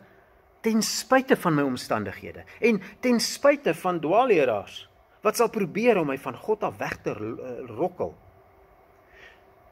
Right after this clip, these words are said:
Dit is volharding in versoeking. Volharding onder druk,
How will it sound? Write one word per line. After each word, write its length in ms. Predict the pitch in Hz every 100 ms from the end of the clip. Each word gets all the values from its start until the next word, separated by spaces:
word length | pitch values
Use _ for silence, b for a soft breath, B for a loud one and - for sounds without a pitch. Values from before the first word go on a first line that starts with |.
| _ _ _ -
Dit 160 | 143 151
is 280 | 160 135 - - _ - -
volharding 580 | 131 107 123 180 208
in 120 | 196 190
versoeking. 540 | 190 - - - 95 - - _ _ _ _ _ _ _ _ - _ _ b b b b _ - _ - -
Volharding 680 | - 180 143 180 180 208 190
onder 300 | 180 180 185 151
druk, 540 | 233 190 - - -